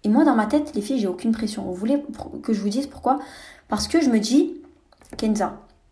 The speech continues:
Dieu t'a destiné des choses dans ta vie qui seront inévitables.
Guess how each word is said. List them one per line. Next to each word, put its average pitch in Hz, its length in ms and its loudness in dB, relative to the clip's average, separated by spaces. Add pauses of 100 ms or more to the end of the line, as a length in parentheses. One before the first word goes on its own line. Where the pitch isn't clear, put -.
(840)
Dieu 302 440 4 (100)
t'a 214 100 0
destiné 214 400 0
des 185 100 -6
choses 214 220 -4
dans 196 100 -2
ta 185 160 -6
vie 185 260 -8
qui - 120 -8
seront 220 400 0
inévitables. 233 640 -2